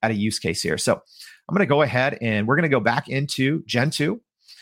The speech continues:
And here's what we're gonna do. You can use an image. You can start with an image, all right? So,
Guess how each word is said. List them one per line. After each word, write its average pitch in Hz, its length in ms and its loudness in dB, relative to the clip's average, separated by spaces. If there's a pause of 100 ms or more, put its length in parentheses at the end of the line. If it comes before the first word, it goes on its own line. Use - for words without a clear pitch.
(380)
And 143 360 2
here's - 360 -2
what 269 80 -2
we're 185 120 4
gonna 147 160 0
do. 120 380 0
You 202 220 4
can 294 240 2
use 190 260 2
an 214 160 0 (160)
image. 185 680 0 (220)
You 147 160 2
can 202 180 0
start 139 480 0
with 110 300 0
an 147 160 0
image, 165 560 -2
all 107 100 2
right? 131 240 2
So, - 260 0